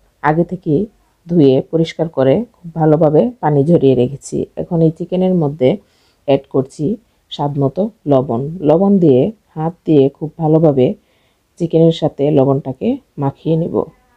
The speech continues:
মাখানো হয়ে গেলে চিকেনটাকে রেস্টে রেখে দেব পনেরো বিশ মিনিট। খুবই সহজ এবং ঘরোয়া পদ্ধতিতে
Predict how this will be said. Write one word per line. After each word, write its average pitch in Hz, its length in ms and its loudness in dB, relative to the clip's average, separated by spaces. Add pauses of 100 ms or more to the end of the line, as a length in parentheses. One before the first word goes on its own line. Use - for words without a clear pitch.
(840)
মাখানো 208 380 2
হয়ে 185 240 4
গেলে 143 340 4
চিকেনটাকে 175 600 0 (100)
রেস্টে 165 380 2
রেখে 165 240 0
দেব 147 180 2 (240)
পনেরো 180 300 4
বিশ 139 280 0
মিনিট। 98 300 -6 (4000)
খুবই 202 300 2
সহজ 180 380 2 (140)
এবং 147 220 2 (100)
ঘরোয়া 175 320 4
পদ্ধতিতে 160 560 -4